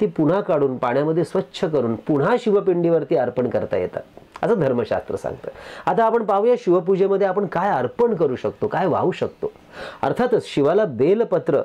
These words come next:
अत्यंत प्रिय आहेच, पण त्याचबरोबर धोत्र्याचं काटेरी फळ हे सुद्धा आपण शिवपूजेमध्ये शिवाला वाहू शकतो. त्याचबरोबर चंदनसुद्धा शिवाला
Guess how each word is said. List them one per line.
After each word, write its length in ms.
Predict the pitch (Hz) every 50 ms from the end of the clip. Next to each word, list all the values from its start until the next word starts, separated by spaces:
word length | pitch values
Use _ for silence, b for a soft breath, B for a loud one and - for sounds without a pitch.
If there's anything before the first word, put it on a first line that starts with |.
| - - -
अत्यंत 400 | 120 - - _ 220 220 220 208
प्रिय 320 | 233 - - 151 170 190
आहेच, 440 | 175 123 110 117 196 202 - - -
पण 180 | - 135 127
त्याचबरोबर 600 | - - 120 147 170 160 156 160 160 165 185 233 247 B B B B B B 131
धोत्र्याचं 640 | 120 117 135 151 156 - 214 233 254 247 254 285 262 - -
काटेरी 440 | 180 147 151 151 - 240 269 285 277
फळ 280 | - - 214 180 139
हे 140 | 120 143 175
सुद्धा 320 | 170 - 156 135 117 156
आपण 260 | 190 190 175 185 180 156
शिवपूजेमध्ये 720 | - - 131 135 139 131 131 120 120 123 117 117 135 160
शिवाला 360 | 147 - - 104 104 110 120 113
वाहू 240 | 101 98 101 131
शकतो. 400 | 143 - - - - _ - - - - - - - _ _ _ - _ - -
त्याचबरोबर 440 | - 104 117 113 117 123 131 135 156 139 B B B B B B B _ _ _ -
चंदनसुद्धा 640 | 147 139 156 165 180 226 240 220 160 175 151 147 151 143
शिवाला 440 | - - 131 120 127 131 117 107